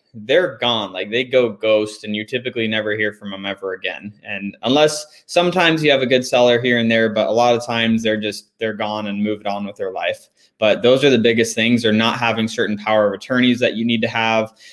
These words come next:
um, not having certain things in place for insurance that you should have. Um, and then, you know, that we haven't had, thankfully, you know, knock on wood, any disclosure issues.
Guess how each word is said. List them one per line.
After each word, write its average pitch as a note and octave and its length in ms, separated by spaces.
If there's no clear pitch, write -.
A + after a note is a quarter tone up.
um, G2+ 440
not G#2+ 200
having G#2+ 360
certain G#2+ 320
things G#2+ 360
in G2+ 120
place G#2+ 340
for - 140
insurance A#2 640
that G2 140
you G#2+ 80
should G#2+ 160
have. G#2+ 480
Um, F#2+ 600
and A2 200
then, A2+ 320
you C#3+ 80
know, D#3 160
that C3+ 160
we C#3 100
haven't D3 200
had, B2+ 340
thankfully, B2+ 720
you A2+ 100
know, A2 80
knock A2 260
on A2 160
wood, A2+ 200
any A2 220
disclosure A2 720
issues. A2 580